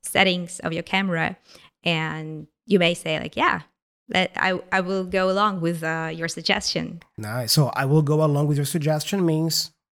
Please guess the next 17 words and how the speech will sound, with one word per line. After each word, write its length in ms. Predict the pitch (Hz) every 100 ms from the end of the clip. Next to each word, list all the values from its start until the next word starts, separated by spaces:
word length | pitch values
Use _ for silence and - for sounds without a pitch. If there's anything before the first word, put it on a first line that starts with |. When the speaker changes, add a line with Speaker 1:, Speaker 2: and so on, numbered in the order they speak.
| _ -
Speaker 2:
"I 80 | 135
agree 220 | 135 180
with 120 | 143
what 140 | 127 -
you're 80 | 147
saying. 220 | 151 151
I'm 80 | 151
gonna 180 | 143
do 100 | 131 143
what 180 | 123
you're 60 | 117
saying," 260 | - 95 92
right? 200 | 113 165 _ _ _ _ _ _ _ _ -
Speaker 1:
Exactly, 720 | 196 - 180 156 - 165 175 190
exactly. 600 | - 156 - - - -
That's 240 | - -
right. 240 | 180 151